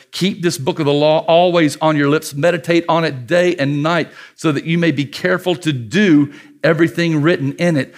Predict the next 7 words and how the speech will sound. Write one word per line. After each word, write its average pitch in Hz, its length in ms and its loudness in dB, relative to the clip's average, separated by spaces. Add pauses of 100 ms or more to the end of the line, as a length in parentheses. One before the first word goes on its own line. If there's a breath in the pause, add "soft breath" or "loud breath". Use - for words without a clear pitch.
(160 loud breath)
Then 185 380 0
you 214 80 6
will 196 80 4
be 175 160 0
prosperous 208 680 -2
and 143 100 -4
successful." 147 800 -6